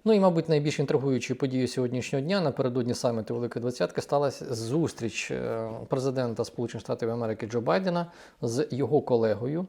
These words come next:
президентом Китайської Народної Республіки Сі Цзіньпінем. На Балі вони зустрілися в Індонезії, обидва відверто говорили про свої пріоритети, наміри з низки питань і так далі. І от за підсумки цієї зустрічі Білий дім опублікував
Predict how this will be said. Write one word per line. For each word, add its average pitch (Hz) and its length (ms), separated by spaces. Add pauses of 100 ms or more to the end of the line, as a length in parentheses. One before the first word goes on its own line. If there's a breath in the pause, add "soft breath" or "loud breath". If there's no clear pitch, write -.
(360 loud breath)
президентом 131 680
Китайської 127 580
Народної 113 320
Республіки 156 720 (200)
Сі 127 320
Цзіньпінем. 110 560 (500 loud breath)
На 185 140
Балі 127 280
вони 113 200
зустрілися 135 580
в 120 40
Індонезії, 151 760 (160)
обидва 123 540 (220)
відверто 123 420
говорили 113 380
про 120 140
свої 113 460 (720 loud breath)
пріоритети, 151 800
наміри 165 480
з 139 60
низки 139 260
питань 131 360
і 127 40
так 139 200
далі. 175 320
І 117 60
от 123 120
за 135 120
підсумки 139 420
цієї 135 240
зустрічі 208 460
Білий 120 360
дім 185 340
опублікував 127 880